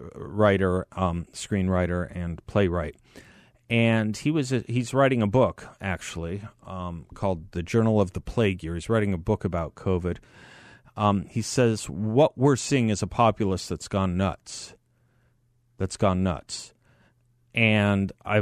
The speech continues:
fear the West is committing suicide. What we're doing to commit suicide is beginning with the forgetting of what the Constitution means. Basically, we human beings have the capacity to be sheep. If we don't believe in God, and if we don't believe in our country, we're going to believe in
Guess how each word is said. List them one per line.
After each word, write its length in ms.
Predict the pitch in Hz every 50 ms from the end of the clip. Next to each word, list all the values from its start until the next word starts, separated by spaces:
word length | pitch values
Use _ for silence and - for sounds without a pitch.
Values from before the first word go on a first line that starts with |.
| 98 101
fear 320 | - - - 135 123 120 113
the 100 | 107 101
West 360 | 95 107 104 95 - - -
is 120 | 95 -
committing 420 | - - 104 95 90 95 87 80 -
suicide. 720 | - - 104 95 85 82 - - - 80 80 76 80 85
What 180 | 87 - -
we're 100 | - 98
doing 280 | 85 - 113 113 107 101
to 100 | - -
commit 300 | - - 98 95 - -
suicide 840 | - - - 127 120 110 - - - 117 107 104 101 104 95 - -
is 120 | 95 90
beginning 520 | - - 95 82 110 113 107 98 101 92 - - - _ _ _ _ -
with 120 | 90 -
the 80 | - 101
forgetting 500 | - - 87 82 104 104 92 90 87 85
of 100 | 80 -
what 140 | - 90 -
the 60 | -
Constitution 880 | - - 104 92 87 - - - - - - 101 92 - - 95 82 82
means. 240 | 78 78 82 -
Basically, 560 | - - 123 135 127 - - - - 131 120 110
we 160 | 101 101 104
human 340 | - - - 123 117 104 98
beings 340 | - 104 101 98 98 -
have 160 | - 104 95 -
the 80 | -
capacity 840 | - - - - - - - 185 196 202 196 - - 220 170 156 147
to 60 | -
be 160 | - 143 147
sheep. 460 | - - - - - - - 120 - - - _ - - - - _ _ _ _
If 60 | _ -
we 100 | 110 110
don't 160 | 117 117 95
believe 260 | 98 98 104 98 90
in 120 | 95 90
God, 280 | - 92 95 104 123 151
and 60 | 147
if 120 | 95 - -
we 60 | 95
don't 180 | 95 95 90
believe 240 | - 90 98 95 92
in 60 | 98
our 100 | 90 78
country, 440 | - - - 104 95 - - 127 143 - _ _ _ _ _ _ -
we're 60 | 90
going 180 | 98 113 117 110
to 60 | 107
believe 300 | 98 98 110 117 120 117
in 160 | 131 123